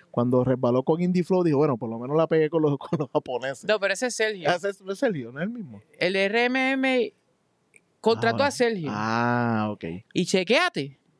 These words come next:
Speaker 1: Ajá.
Speaker 2: grité. Al Sergio haber logrado eso, él en el video dice, "Ahí fue que yo dije, coño, yo, yo soy pro-, yo puedo ser productor.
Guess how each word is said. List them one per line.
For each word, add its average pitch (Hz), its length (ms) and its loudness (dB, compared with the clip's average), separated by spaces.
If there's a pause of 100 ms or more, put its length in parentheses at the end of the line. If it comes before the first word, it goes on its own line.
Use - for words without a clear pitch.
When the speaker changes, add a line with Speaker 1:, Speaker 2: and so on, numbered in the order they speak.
Speaker 1:
Ajá. 101 320 -4
Speaker 2:
grité. 147 440 2 (560)
Al 196 240 2
Sergio 240 340 4
haber 339 160 4
logrado 339 440 2
eso, 185 360 -2 (600)
él 220 280 2
en 247 180 2
el 262 100 2
video 254 240 4
dice, 240 340 0
"Ahí 170 260 2
fue 277 140 -2
que 294 100 0
yo 294 120 2
dije, 262 180 0
coño, 220 540 -2 (580)
yo, 180 240 0 (140)
yo 165 240 0
soy 170 180 0
pro-, 208 380 -2
yo 156 120 0
puedo 175 200 2
ser 185 140 -2
productor. 220 600 0